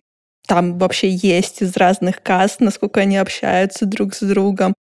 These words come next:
или, я не знаю, как преподаватели условно относятся к тем, кто выше, ниже. Вот ш-, я просто, честно, не представляю, как это, ну, внутри работает именно.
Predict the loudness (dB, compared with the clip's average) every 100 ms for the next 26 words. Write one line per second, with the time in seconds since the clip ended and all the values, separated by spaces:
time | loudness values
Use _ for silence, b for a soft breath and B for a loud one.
0 | _ 0 2 2 2 2 2 -2 -4 -4
1 | -2 2 2 2 2 2 0 0 0 0
2 | 0 2 0 0 0 -2 -2 -4 -6 -4
3 | -2 -2 -2 -2 0 0 0 -2 -2 0
4 | 0 0 -2 -4 -8 _ -16 -16 _ _
5 | -14 -14 -6 0 2 2 0 -2 -2 -2
6 | 0 0 0 -2 -4 -4 -2 2 0 -2
7 | -6 -6 -4 -6 _ _ 0 2 4 2
8 | 2 0 0 0 -2 -4 -6 -4 -2 0
9 | 0